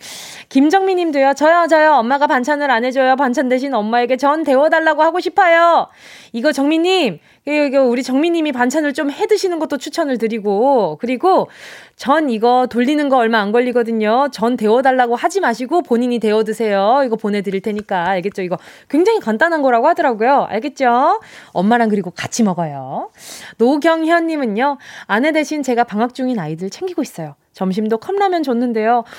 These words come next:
요알못 아빠가 어깨 펼 수 있게 전 세트 주세요." 어, 우리 경현님도 요즘 인터넷이라는 아주 좋은, 좋은 게 있어요. 요거 검색하셔가지고 간단한 이 볶음밥 요런 것도 좋고, 아니면 시중에 파는 김밥 있잖아요.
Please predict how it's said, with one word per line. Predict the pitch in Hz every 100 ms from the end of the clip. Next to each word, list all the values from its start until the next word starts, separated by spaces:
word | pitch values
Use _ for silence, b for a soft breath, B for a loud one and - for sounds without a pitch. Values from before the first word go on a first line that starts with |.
| B
요알못 | 233 262 277 277
아빠가 | 208 175 240 247
어깨 | 196 202
펼 | 320 403
수 | 370
있게 | 349 - 285
전 | 277 339
세트 | 392 - 349
주세요." | 320 311 381 381 381 370 294 - _ B B B B B B B B -
어, | 190 196 196
우리 | 196 240
경현님도 | 233 254 285 285 277 294 285 - B 226
요즘 | 233 285 285
인터넷이라는 | 233 247 311 311 277 294 269 269
아주 | 214 226
좋은, | 233 254 294 311 311 254
좋은 | 226 269 311 311 302 285
게 | 269
있어요. | 208 - 226 202 202 240
요거 | 220 190 214
검색하셔가지고 | 196 202 262 247 247 233 214 202 302 359 190 B B B
간단한 | - 226 262 294 269 208
이 |
볶음밥 | 180 233 247 381 330 196 - b b
요런 | 226 285
것도 | 285 247
좋고, | 226 165 - 339 - B B
아니면 | 185 254 320 226 247
시중에 | 262 370 392 349
파는 | 302 277
김밥 | - 254 320 294
있잖아요. | - 240 220 220 302 220